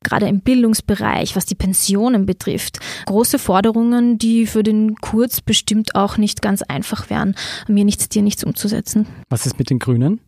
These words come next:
Speaker 1: Die Grünen sind natürlich traumatisiert von der vergangenen Wahl und, ähm, werden den Teufel tun, irgendetwas zu riskieren, dass sie bei der nächsten Wahl, wenn, sollten sie denn jetzt wieder reinkommen, was ja sehr wahrscheinlich ist,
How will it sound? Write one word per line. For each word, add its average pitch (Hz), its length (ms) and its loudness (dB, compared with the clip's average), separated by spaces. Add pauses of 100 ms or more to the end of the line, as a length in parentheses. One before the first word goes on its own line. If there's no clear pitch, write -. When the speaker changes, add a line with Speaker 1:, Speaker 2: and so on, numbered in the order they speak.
(120)
Speaker 1:
Die 220 80 -2
Grünen 311 560 2
sind 254 140 0
natürlich 247 640 0
traumatisiert 226 800 0
von 226 240 0
der 220 300 2
vergangenen 196 640 0
Wahl - 300 -2
und, 214 280 0
ähm, 214 540 0
werden 202 420 0 (120)
den 214 100 2
Teufel 220 460 2
tun, 233 400 0
irgendetwas 220 520 0
zu - 140 -2
riskieren, 226 560 0
dass 220 220 0
sie 226 180 0 (300)
bei 214 80 4
der 208 80 4
nächsten 214 420 0
Wahl, 214 400 0
wenn, 196 320 0
sollten 208 540 0
sie 208 100 0
denn 190 160 0
jetzt 185 280 -2
wieder 185 160 -2
reinkommen, 180 420 0
was - 160 -4
ja - 60 -4
sehr - 200 -4
wahrscheinlich - 420 -4
ist, - 140 -8